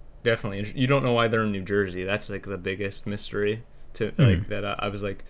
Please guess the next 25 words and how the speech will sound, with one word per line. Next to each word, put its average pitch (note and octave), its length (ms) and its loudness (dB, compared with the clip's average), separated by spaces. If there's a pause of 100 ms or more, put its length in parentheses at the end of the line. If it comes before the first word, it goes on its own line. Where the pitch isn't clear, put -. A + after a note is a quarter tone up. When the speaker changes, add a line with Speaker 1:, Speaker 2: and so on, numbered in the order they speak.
(300)
Speaker 1:
"They're G#2 240 -2
in A#2+ 80 0
New G#2+ 140 -2
Jersey? A2+ 580 -4 (220)
Speaker 2:
<laughs> - 240 4
Speaker 1:
Hackensack? C#3+ 760 2 (1200)
I A#2+ 100 -2
know D3 140 0
where F#2+ 100 0
those F#2+ 240 -4
places G#2 360 -8
are." C3+ 380 4
<laughs> - 20 -6
Like, D3+ 160 6
Speaker 2:
Yeah. F#2+ 460 4 (760)
Speaker 1:
they're A2 140 -4
not B2+ 180 -2
that B2 180 -2
far B2+ 220 2
away. A2+ 280 2 (200)
Um, A2+ 520 4 (1000)
yeah, C3 180 10
so B2+ 220 6
it's, C3+ 160 -2
um, C3 580 8